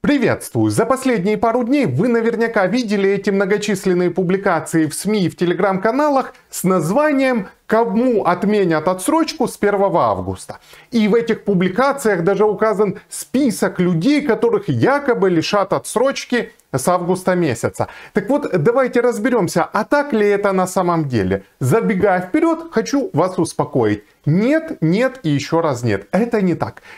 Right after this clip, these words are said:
Никого с первого августа не лишат отсрочки. Почему я так думаю?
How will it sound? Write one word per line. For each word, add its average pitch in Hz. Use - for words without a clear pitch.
Никого 202
с -
первого 127
августа 233
не 165
лишат 160
отсрочки. -
Почему 285
я 165
так 104
думаю? 92